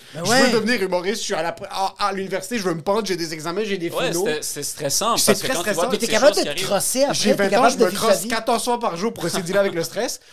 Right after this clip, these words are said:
Speaker 2: On est dans la chambre d'Amine. Amine est sur speaker. Son ami lui dit, « C'est mon boss. »
Speaker 3: Ouais.
Speaker 2: Yo,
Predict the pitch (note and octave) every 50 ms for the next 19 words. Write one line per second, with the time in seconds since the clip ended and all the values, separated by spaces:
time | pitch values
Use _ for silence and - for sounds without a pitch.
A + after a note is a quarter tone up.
0 | - - - F#3+ F#3+ F#3 F#3 F3+ F3+ F3 E3+ E3+ - - A#3 B3 A#3 F3+ E3 E3
1 | F3 A3 B3 B3 A#3+ _ _ _ _ - - G#3 F3+ G#3+ A#3 A3+ G3 - F3+ D3
2 | - - G3 F#3+ - - A#3 C4+ C4 C4+ - _ _ _ - - - F#3 F3+ F3+
3 | E3+ F3 G3+ A#3 G#3 F#3+ D3+ E3 A#3 A#3+ A#3 - _ - - - - F#3+ E3 D#3+
4 | D#3 D#3 C#3 C3 F#3 G#3 F#3 - - C#3+ C#3+ C#3+ D#3 E3 E3 E3 - - C#3+ F3+
5 | A3 A#3 G#3+ F3 -